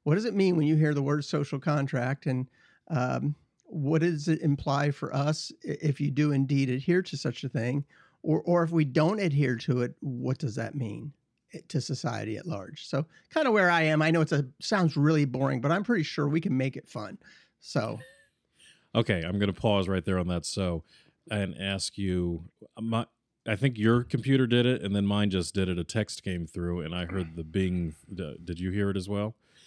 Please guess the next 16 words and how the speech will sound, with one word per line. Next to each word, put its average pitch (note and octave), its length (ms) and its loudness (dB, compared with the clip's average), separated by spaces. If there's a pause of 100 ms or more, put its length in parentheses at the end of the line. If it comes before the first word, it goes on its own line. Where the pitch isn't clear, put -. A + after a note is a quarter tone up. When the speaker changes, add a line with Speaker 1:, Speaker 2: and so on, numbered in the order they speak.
(520)
Speaker 1:
I E3+ 180 2
heard E3+ 260 4
it, C#3 200 0
but D3 100 2
it, D3 180 2
it, D#3 200 0
I D#3+ 160 0
have F3 140 4
my D3 160 2
email D#3 300 2
and D3 80 0
my C3+ 100 -2
text - 300 -4
shut - 260 -6
down, A2+ 320 -8
so. - 360 -14